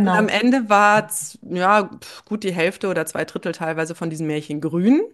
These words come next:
Speaker 1: Und dann fingen wir an zu überlegen, was, was ist es denn, was uns da so stört? Und ja, ich kann einerseits verstehen und deswegen, das Thema Märchen ist wirklich sehr sensibel. Man kann da sehr viel reininterpretieren.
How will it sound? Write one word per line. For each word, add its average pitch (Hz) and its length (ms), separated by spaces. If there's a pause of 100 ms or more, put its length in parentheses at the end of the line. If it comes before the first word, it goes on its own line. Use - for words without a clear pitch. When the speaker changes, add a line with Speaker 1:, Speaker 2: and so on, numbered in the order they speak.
(1080)
Speaker 1:
Und 180 100
dann 180 100
fingen 196 200
wir - 120
an 175 100
zu 190 140
überlegen, 180 400
was, 175 240
was 175 200
ist 214 160
es 247 140
denn, 185 160
was 165 160
uns 160 160
da 160 140
so 143 120
stört? 151 600 (480)
Und 196 180
ja, 202 240
ich - 140
kann 240 180
einerseits 226 480
verstehen 202 380
und 240 100
deswegen, 208 500
das 196 180
Thema 196 200
Märchen 185 320
ist - 140
wirklich 202 240
sehr 175 160
sensibel. 202 580 (300)
Man 185 120
kann 202 200
da 196 100
sehr 196 120
viel 202 120
reininterpretieren. 147 920